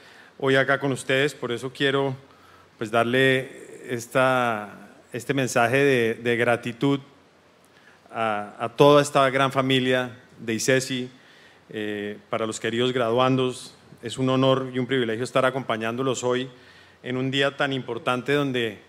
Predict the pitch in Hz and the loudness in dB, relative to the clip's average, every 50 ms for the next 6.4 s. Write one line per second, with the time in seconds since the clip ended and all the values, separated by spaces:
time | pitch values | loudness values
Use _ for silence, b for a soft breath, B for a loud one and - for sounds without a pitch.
0 | _ _ - 107 - 113 101 120 117 127 139 143 135 - - 123 120 113 113 117 | _ _ -10 -8 -8 -6 -4 -4 -2 0 0 0 -2 -2 -4 -4 -4 -4 -4 -4
1 | 120 120 120 - _ _ b b b b b b b b b b b _ _ _ | -6 -8 -12 -20 _ _ b b b b b b b b b b b _ _ _
2 | - 143 135 131 131 127 123 127 - - - _ - 151 143 143 147 147 151 151 | -12 -10 -8 -8 -6 -8 -8 -10 -12 -16 -20 _ -6 -2 0 2 4 6 6 8
3 | 151 147 - 139 131 - 127 120 - 139 143 139 131 - 123 107 107 127 127 131 | 6 6 4 2 0 -2 -2 -4 0 2 2 2 2 0 -4 -6 -2 0 2 2
4 | 151 160 - - - - - - - 120 117 - 131 131 135 135 135 139 135 - | 2 0 -4 -8 -16 -20 -20 -12 -10 -8 -4 -2 0 2 2 2 0 0 -4 -6
5 | - 127 117 117 113 110 104 123 120 120 - 143 127 123 - 127 117 113 117 113 | -6 -4 -2 -2 -4 -2 0 0 0 0 0 -2 -4 -4 -2 -2 -2 -2 -2 -2
6 | 117 127 135 131 - - - | -2 -4 -4 -4 -8 -14 -18